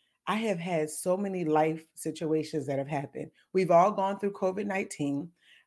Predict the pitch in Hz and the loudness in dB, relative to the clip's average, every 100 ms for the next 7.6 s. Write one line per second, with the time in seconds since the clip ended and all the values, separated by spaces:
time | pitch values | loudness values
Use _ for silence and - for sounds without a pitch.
0 | - 151 156 170 175 - 185 175 170 - | 0 4 4 2 -2 0 2 2 0 0
1 | 160 156 156 147 156 _ _ 151 175 185 | 0 2 2 0 -8 _ _ 0 2 0
2 | 208 190 185 170 175 175 147 156 160 147 | -2 -2 0 -2 -2 0 2 2 -2 -6
3 | 151 165 156 156 156 156 156 - 156 180 | -4 -2 0 2 0 0 -2 -2 0 0
4 | 143 156 170 _ _ _ _ _ _ 170 | -4 -6 -8 _ _ _ _ _ _ 0
5 | 156 156 147 - 175 170 165 - - 175 | 0 -2 -4 -8 2 2 2 -2 -4 -2
6 | 175 175 175 165 185 208 196 185 185 185 | -2 0 2 2 0 -4 -6 -4 -4 -2
7 | 180 143 139 135 170 | 0 0 0 -2 -4